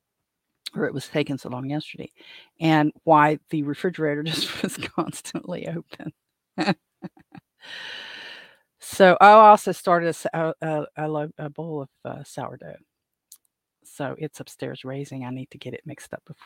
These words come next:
or, uh, kneaded and, and stuff before I leave to go over to the church today. And so I was thinking, "Here, I'm gonna have to re-, replace this refrigerator," when, in fact, it was just too warm in there because I'd had the door open too long.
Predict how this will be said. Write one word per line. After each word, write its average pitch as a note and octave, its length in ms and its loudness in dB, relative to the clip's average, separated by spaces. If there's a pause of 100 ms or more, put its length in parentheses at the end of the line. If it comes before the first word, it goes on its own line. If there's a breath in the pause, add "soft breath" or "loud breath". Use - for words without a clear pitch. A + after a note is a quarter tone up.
(140)
or, C3+ 340 -10
uh, - 100 -8 (360)
kneaded D#3+ 480 -2
and, D#3+ 280 -12
and D#3+ 140 -10
stuff - 280 -8
before C3+ 380 -8
I B2 60 -4
leave C#3 320 -10 (100)
to B2+ 80 -8
go B2+ 220 -8
over C#3 220 -10
to - 120 -20
the - 80 -14
church - 340 -10
today. - 340 -12 (1600 loud breath)
And C4+ 140 10
so C4+ 160 12
I A#3 100 12
was G#3+ 160 2
thinking, G#3 280 4
"Here, F#3 200 2
I'm F3+ 120 2
gonna F3 120 -2
have E3 220 -4
to E3+ 100 -16
re-, D#3+ 120 -6 (340 loud breath)
replace E3+ 460 -8
this - 180 -14
refrigerator," D#3+ 640 -4
when, F3+ 440 -2
in E3+ 200 -4
fact, D3+ 580 -4
it D#3+ 140 -8 (160)
was E3 340 -2
just - 420 -8
too F3 200 -8
warm C#3+ 320 -12
in A#2+ 120 -14
there B2+ 160 -14
because C#3 260 -20
I'd C#3 100 -16
had C3 180 -16
the - 80 -20
door C3+ 240 -18
open C3+ 220 -20
too - 180 -20
long. C#3+ 240 -20